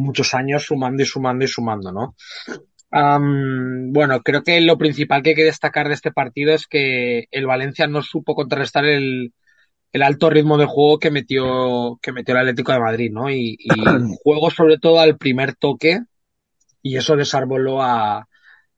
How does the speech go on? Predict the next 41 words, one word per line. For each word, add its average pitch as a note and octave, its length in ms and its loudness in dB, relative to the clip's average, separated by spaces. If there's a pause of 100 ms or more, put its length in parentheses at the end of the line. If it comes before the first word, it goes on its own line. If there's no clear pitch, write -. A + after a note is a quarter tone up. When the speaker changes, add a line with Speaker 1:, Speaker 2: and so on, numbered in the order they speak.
Speaker 1:
a, A#2 500 0
a A#2 200 -4
Baraja A#2 360 -2
y C3+ 40 0
a, A#2+ 440 0
y C3 100 -8
a A#2 80 -4
Marchena, A2 360 -6
¿no? A#2+ 80 -2
El C3 80 -4
planteamiento A#2 560 -2
que, G#2 400 -4
que G#2 120 -6
pusieron, A2 340 -2
¿no? A#2+ 120 0
Y A2+ 40 0
luego, A#2 200 4
evidentemente, A#2 800 -2 (640)
<laughs> - 160 -2 (500)
lo A#2+ 140 0
comentaremos C3 640 0
supongo B2+ 280 0
que B2+ 80 -2
más B2 200 0
adelante, A#2 500 0
la, A2 600 2 (340)
la G#2+ 180 -2
falta B2 380 2
de B2 60 2
actitud A#2+ 460 -4
para B2 220 2
mí A#2+ 280 -2
de A#2+ 400 0
ciertos A#2 380 -8
jugadores A#2+ 640 -2
y C3+ 180 -2
a A2+ 80 0
la G2+ 80 -2
hora A2+ 160 0
de A2+ 120 -2
defender A#2+ 600 -2